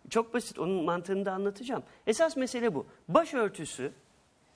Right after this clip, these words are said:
golü ofsayta düştü ve C H P demokratik olarak olgun bir şekilde davrandı.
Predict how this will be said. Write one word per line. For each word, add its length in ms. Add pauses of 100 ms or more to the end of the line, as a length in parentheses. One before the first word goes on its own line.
(160)
golü 420
ofsayta 540
düştü 420 (280)
ve 120
C 260
H 40
P 220 (260)
demokratik 540
olarak 320 (280)
olgun 360
bir 60
şekilde 520
davrandı. 560